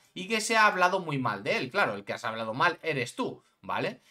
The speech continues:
Y dice, "Tenemos un gran coche y un equipo muy motivado, pero el factor decisivo para este dominio cada vez más grande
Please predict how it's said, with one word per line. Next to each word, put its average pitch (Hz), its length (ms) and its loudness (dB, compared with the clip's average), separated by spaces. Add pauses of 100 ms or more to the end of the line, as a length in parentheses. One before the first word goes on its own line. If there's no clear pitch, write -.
(100)
Y 269 140 -2
dice, 254 180 2
"Tenemos 208 340 0
un 190 100 -8
gran 151 220 2
coche 180 300 2
y 170 40 -4
un 160 80 -4
equipo 147 360 -4
muy 185 160 -6
motivado, 180 560 2
pero 151 100 0
el 156 80 -4
factor 151 380 0
decisivo 135 520 -4
para 131 140 0
este 127 160 -4
dominio 131 360 -4
cada 135 200 2
vez 131 160 -4
más 117 220 -4
grande 131 420 -2